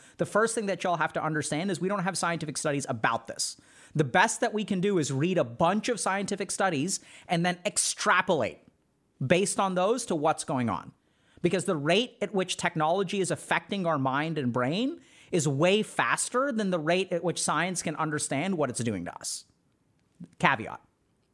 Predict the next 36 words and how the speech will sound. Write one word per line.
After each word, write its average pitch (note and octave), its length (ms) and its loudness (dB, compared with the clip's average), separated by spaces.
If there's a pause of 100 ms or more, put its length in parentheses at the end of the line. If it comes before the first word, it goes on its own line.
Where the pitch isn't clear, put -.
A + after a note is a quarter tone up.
(320)
At G3 160 4
the A3+ 80 0
same A3 220 -4
time, F3+ 240 -2
I F3 80 0
feel F3+ 160 -2
pretty G3+ 300 -4
good D#3 280 2
about F3 280 0
explaining D3 440 -4
what's A#2+ 180 -2
going G2 220 -4
on - 140 -14
here. - 200 -20 (2750)
So G3 220 2
here's D4 340 0
the B3+ 80 2
tricky A3 340 -2
thing G#3 500 0
about D3+ 320 2
a D#3 40 2
lot D3 300 0
of D3 220 0
technology, D#3 680 0
especially F3+ 520 -2
with D3+ 140 0
some D#3+ 140 -4
of D3 80 -2
these C3+ 200 0
things C#3+ 220 -2
with C3+ 120 -6
parasocial C3+ 640 -2
relationships B2+ 640 -4
and C3 120 -4
social G2+ 300 -6
media. D2 300 -16